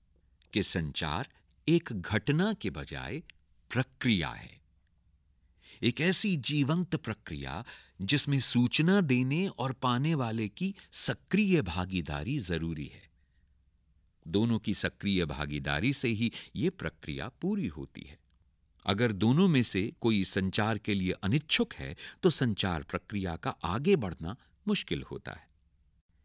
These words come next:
इस अर्थ में संचार अंतरक्रियात्मक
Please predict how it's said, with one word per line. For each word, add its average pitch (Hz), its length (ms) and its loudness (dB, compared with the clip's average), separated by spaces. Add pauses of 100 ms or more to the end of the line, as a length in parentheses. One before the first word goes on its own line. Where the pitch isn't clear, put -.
(400)
इस 220 200 6
अर्थ - 460 -2
में 101 380 -2 (140)
संचार 90 760 -4 (300)
अंतरक्रियात्मक 117 1300 -2